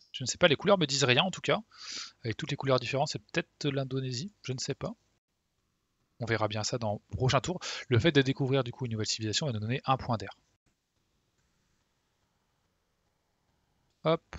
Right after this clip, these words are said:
on traverse. Ouh, il y a un, il vient d'avoir un camp barbare en bas. On va avancer par là. On découvre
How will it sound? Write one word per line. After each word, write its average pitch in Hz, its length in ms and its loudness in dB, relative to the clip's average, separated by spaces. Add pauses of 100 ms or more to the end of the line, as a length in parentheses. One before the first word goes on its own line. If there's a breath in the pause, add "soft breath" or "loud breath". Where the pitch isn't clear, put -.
(200)
on 117 80 -10
traverse. 120 580 0
Ouh, 139 60 -2
il 104 60 -4
y - 20 -4
a 98 100 -6
un, 113 100 -10
il - 1000 -20
vient 120 80 -6
d'avoir 135 260 2
un 123 80 4
camp 139 220 0
barbare 120 360 2
en 117 80 -2
bas. 127 280 0 (560)
On 123 40 -8
va 113 80 2
avancer 117 300 -2
par 120 180 0
là. 139 160 8 (800 loud breath)
On 208 140 6
découvre 180 720 4